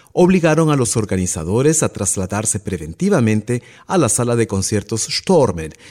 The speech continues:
que irónicamente significa tormenta en noruego. Durante la ceremonia, se anunciaron más de mil eventos a efectuarse no solamente en la ciudad de Bodø,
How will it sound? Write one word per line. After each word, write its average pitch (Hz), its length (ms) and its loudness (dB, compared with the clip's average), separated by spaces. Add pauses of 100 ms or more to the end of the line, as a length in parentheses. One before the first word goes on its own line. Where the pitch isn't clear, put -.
(160)
que 117 180 2
irónicamente 113 800 0
significa 104 680 -4
tormenta 139 760 0
en 92 160 -6
noruego. 104 540 -2 (720)
Durante 117 440 2
la 113 80 0
ceremonia, 123 600 2 (280)
se - 180 2
anunciaron 170 560 4
más 160 220 2
de 131 100 2
mil 143 220 2
eventos 120 480 2
a 104 100 2
efectuarse 120 720 -2
no 113 300 2
solamente 131 560 2
en 104 80 2
la 92 100 -2
ciudad 101 320 -4
de 107 80 -2
Bodø, 113 480 0